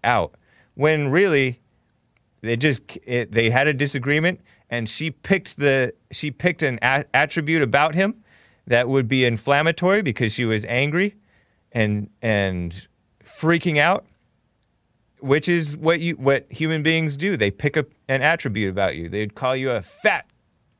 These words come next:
blob or whatever, or whatever you are. They're gonna pick out that attribute about you. If they're,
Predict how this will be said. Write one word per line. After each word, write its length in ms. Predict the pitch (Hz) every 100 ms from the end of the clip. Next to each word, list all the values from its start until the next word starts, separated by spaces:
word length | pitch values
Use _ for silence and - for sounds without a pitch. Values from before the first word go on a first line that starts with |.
| 120 _ -
blob 340 | 160 165 165
or 80 | 135
whatever, 420 | 131 147 156 180 _ - _ _ - -
or 180 | 127 139
whatever 320 | 160 190 185
you 220 | 180 175
are. 220 | 185 165
They're 160 | 101 107
gonna 220 | 127 123
pick 260 | - 165 147
out 200 | 151 113
that 160 | 127 -
attribute 480 | 139 - 120 98 87
about 240 | 87 80
you. 140 | 82 85
If 180 | 113 110
they're, 220 | 117